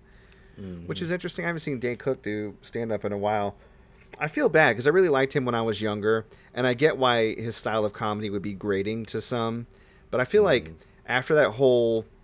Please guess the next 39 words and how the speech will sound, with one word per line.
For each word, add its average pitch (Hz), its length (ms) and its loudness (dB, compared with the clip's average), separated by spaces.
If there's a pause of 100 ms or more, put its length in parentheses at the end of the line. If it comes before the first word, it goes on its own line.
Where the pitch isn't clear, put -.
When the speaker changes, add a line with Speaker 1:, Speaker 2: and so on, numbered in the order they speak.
(280)
Speaker 2:
stealing 139 440 2
jokes 123 400 2
from 113 480 -2
Louis 120 220 -2
C 120 200 -6
K 117 440 -2
or 101 120 -2
not 104 320 -4
stealing 113 420 -4
them, 113 180 -2
like, 113 140 -6
they 185 140 0
addressed 170 360 -2
it 131 40 -2
on 113 160 -2
Louis 110 200 -4
C 101 180 -8
K's 104 240 -2
show, 95 360 -2
but 101 120 -4
I 104 80 -2
just, 117 260 -12
I - 80 -10
felt - 280 -6
like - 340 -4
people - 220 -6
just - 160 -6
kinda 101 200 -6
dogpiled 92 580 -6
on 90 120 -6
him, 90 220 -8
and 90 60 -8
I 87 40 -8
felt 87 240 -8
bad. 82 320 -8 (800)
It's 95 80 -16
Speaker 1:
Yeah. 80 80 -8
Speaker 2:
just - 200 -6
like, 107 220 -2